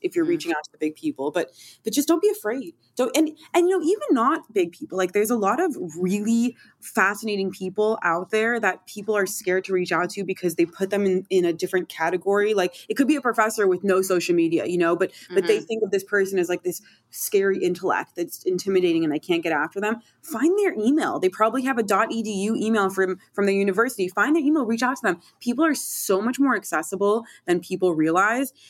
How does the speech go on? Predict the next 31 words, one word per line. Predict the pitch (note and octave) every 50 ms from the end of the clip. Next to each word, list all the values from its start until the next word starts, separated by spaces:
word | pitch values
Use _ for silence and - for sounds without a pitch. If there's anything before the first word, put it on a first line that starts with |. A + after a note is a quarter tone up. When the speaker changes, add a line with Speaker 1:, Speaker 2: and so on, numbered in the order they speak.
| - - _ -
Speaker 1:
And | G#3 G3 G3+ G3 -
especially | G#3+ G#3 - - - A3 B3+ B3 -
if | B3+ G#3
you're | A3+
doing | F#3+ G3 F#3+ F#3
remote. | F3+ F3 F3 E3+ D#3 C#3+ - _ _ _ _ _ _ _ _ -
You | - F#3+
know, | F#3 F3+ -
I | - G3+ A3
don't | C4 C#4+ A#3+
love | A3 G3+ G#3 G#3
remote | G#3+ G#3+ G3+ G3+
episodes | B2+ F#3+ G3+ G#3+ G3+ G3+ F#3+ F#3+
that | G3 F3+ E3+ F3
much, | F3 F3+ G3+ G3+ -
but | - F#3+ -
if | G3+ F#3+
I | F#3+ A3
was | D4 D#4 -
doing | - A3+ A3+ A3+
remote | G#3+ F#3+ F#3 E3
episodes, | D#3 D#3+ - - - G#3 G#3 G3+ -
I'd | - E3
be | - G#3
reaching | A#3+ B3 A#3 G#3 F#3
out | F3 E3+ -
to | E3
the | C#3+
craziest | D3 - E3 D#3+ D#3 D3+ - C3+ B2 -
of | - C#3+
guests. | D3+ B2+ G2 D2+ F#3+ - - - -